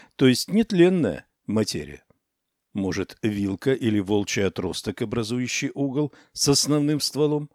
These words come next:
предположил Вуазне. «Мне не кажется, что рога оленя хоть чем-то напоминают крест», сказал Фруасси. «Нет», сказал Эдемберг, «я думаю, что крест скрыт в другом месте.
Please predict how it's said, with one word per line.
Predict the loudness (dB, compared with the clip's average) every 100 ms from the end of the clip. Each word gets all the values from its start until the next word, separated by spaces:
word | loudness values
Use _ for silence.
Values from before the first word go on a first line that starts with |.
| _ _ _ 2
предположил | 2 2 0 0 0 -2
Вуазне. | 0 -2 -2 -2 -4 -6 _ _ _ _ _ _ 0
«Мне | 6 6
не | 6
кажется, | 4 2 2 0 -6
что | -4 2 2
рога | 4 4 2
оленя | 4 2 0
хоть | 0 -2
чем-то | 0 2 2 0
напоминают | -4 -4 -4 -2 0 -2 -4
крест», | -6 -6 -6 -8
сказал | -6 -6 -4 -4 -6
Фруасси. | -4 -4 -4 -8 -10 _ _ _ _ _ -4
«Нет», | -2 -2 -4 -14 -12
сказал | -10 -4 -2 -2 -4
Эдемберг, | -4 -4 -6 -8 -16 -20 _ _
«я | 2 4
думаю, | 4 4 2
что | 0 -2
крест | 0 0 0
скрыт | -2 -2 -2 -4 -14 _ _
в | -2
другом | 4 6 6 4
месте. | 0 -10 -10 -12